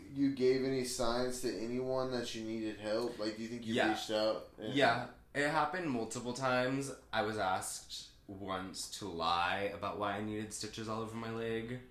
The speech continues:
Speaker 2: and to say that, like, I fell on broken glass instead of really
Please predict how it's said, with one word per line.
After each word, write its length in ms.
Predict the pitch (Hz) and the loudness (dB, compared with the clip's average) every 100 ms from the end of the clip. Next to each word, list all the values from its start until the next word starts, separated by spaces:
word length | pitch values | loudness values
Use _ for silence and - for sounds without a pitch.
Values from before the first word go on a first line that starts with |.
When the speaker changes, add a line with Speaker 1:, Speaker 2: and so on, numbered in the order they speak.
| - - - - - - - - - - | -20 -20 -20 -20 -20 -20 -20 -20 -20 -12
Speaker 2:
and 120 | 98 | -8
to 80 | 95 | -4
say 240 | - 92 | -2 -2
that, 200 | 90 92 | -2 -4
like, 240 | 90 85 - - - - - 85 | -4 -6 -8 -16 -20 -20 -12 -8
I 80 | |
fell 340 | 82 - 85 87 | -8 -4 -2 0
on 200 | 85 85 | -2 -6
broken 380 | 85 80 85 80 | -6 -8 -8 -8
glass 680 | 76 73 82 104 - - - - | -6 -4 -4 -6 -8 -10 -12 -12
instead 420 | 92 87 - 90 | -10 -8 -6 -6
of 140 | 85 78 78 | -6 -12 -12
really 440 | 82 82 78 82 | -10 -8 -8 -10